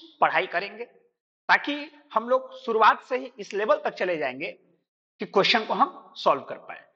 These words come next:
आपने देखा होगा, इस बार का जो question का label है, वह थोड़ा सा हाई करा गया है, और किस तरीके से पढ़ाई होता है हमारे यहाँ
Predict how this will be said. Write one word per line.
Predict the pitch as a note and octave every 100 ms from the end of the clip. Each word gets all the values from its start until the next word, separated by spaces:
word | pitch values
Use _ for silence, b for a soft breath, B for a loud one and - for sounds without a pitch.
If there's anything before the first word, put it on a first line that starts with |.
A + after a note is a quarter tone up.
| _ -
आपने | D#3+ F3 F3
देखा | F3+ -
होगा, | F#3+ A#2+ G2 - _ _ _ _ -
इस | C#3+
बार | D#3 F3
का | F3
जो | E3+
question | D#3+ - F3+
का | E3
label | C3 C3 D#3+
है, | A3+ - _ _ _
वह | D#3+ -
थोड़ा | D3+
सा | - B3+ - _ _ -
हाई | E3+ G3+
करा | D3+ A#2
गया | G2+ F#2
है, | - _ _ _ _ _ _ _ _
और | F#3 A#3 - -
किस | A#3 -
तरीके | A3 G3 D#4+
से | B3+ B3
पढ़ाई | A3+ F#3 G3
होता | E3 D#3 G3 F3
है | C3 F3+ -
हमारे | D3+ D#3+ C3
यहाँ | A#2 D#3+